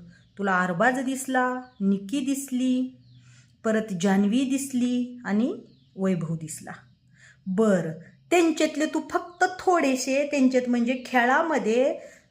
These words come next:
जे काही वाद तंटे होत होते, ती वाद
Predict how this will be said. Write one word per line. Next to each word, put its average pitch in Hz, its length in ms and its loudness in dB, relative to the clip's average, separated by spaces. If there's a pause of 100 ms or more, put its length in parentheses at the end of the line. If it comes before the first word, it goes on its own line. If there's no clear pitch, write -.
(420)
जे 233 180 -4
काही 302 240 2
वाद 240 340 2
तंटे 214 280 2
होत 285 280 -2
होते, 175 300 -6
ती 220 200 -2
वाद 240 340 0